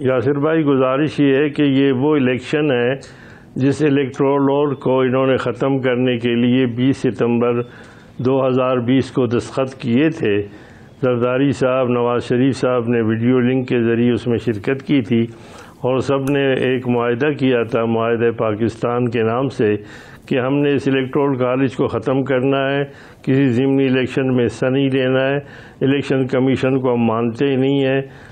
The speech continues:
और इसी तरीके से इस्तीफ़े भी देंगे वगैरह वगैरह, लॉन्ग मार्च करेंगे।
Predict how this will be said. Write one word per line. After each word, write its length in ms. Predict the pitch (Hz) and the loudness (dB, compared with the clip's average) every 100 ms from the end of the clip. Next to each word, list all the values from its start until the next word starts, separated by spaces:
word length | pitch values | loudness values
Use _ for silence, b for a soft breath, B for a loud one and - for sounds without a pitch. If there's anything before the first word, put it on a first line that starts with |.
| B | B
और 240 | 127 127 131 | -2 0 0
इसी 220 | 127 151 | 0 -2
तरीके 420 | 127 127 131 135 | 0 0 0 0
से 160 | 113 - | -2 -2
इस्तीफ़े 460 | 113 - 127 139 135 | -4 -2 0 2 2
भी 140 | 127 | 2
देंगे 380 | 117 120 127 127 | 2 0 0 2
वगैरह 460 | 117 113 120 120 117 | 2 2 2 2 2
वगैरह, 340 | 113 120 117 113 | 2 2 2 0
लॉन्ग 300 | 117 117 113 | 0 0 0
मार्च 240 | 110 110 | -2 -2
करेंगे। 460 | 123 110 131 110 | -2 0 0 0